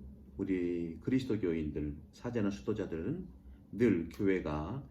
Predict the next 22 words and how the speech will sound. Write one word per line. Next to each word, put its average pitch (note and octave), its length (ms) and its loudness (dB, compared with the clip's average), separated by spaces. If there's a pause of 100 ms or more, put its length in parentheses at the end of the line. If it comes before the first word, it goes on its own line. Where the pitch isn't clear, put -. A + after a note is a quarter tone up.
(280)
기도하고 E2+ 520 -2
있는데 D#2+ 320 0
시편 D#2 600 -2 (320)
칠십 - 760 -2
장 C3 320 -2
이, D#3 280 2 (220)
이 C3+ 220 2
절에, D2 400 2
칠십 - 380 -4
편 C3+ 200 2
이 B2 160 4
절에 F2+ 220 0
이런 E2+ 240 -2
말을 E2 420 -4 (320)
늘 F2+ 360 2
기도하고 E2 960 -2 (140)
시간경을 A2+ 640 0
하고 E2 160 -6
있습니다. D#2 320 -6
어떤 E2+ 200 -4
분, D#2+ 160 -4
"주님, C3 600 4